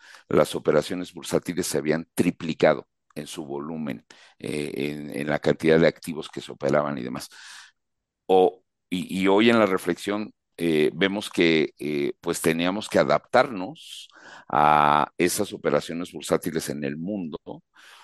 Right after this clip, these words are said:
donde, pues, México, como en la actualidad, eh,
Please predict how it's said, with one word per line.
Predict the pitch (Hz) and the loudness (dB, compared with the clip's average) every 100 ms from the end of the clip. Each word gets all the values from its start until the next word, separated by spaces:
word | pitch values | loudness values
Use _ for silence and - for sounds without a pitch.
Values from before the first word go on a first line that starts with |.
| _ | _
donde, | - 82 90 87 87 87 87 85 82 - _ _ | -6 0 0 4 6 8 8 6 4 2 _ _
pues, | - 82 71 | -2 -2 0
México, | 87 113 - 87 - 110 - | -2 -2 -2 -6 -6 -8 -8
como | - 69 | -10 -8
en | 69 | -4
la | 64 | -6
actualidad, | - 67 65 73 85 78 - - _ _ _ _ _ | -4 -6 -4 0 2 2 -4 -18 _ _ _ _ _
eh, | - 85 82 80 80 | 2 4 6 4 2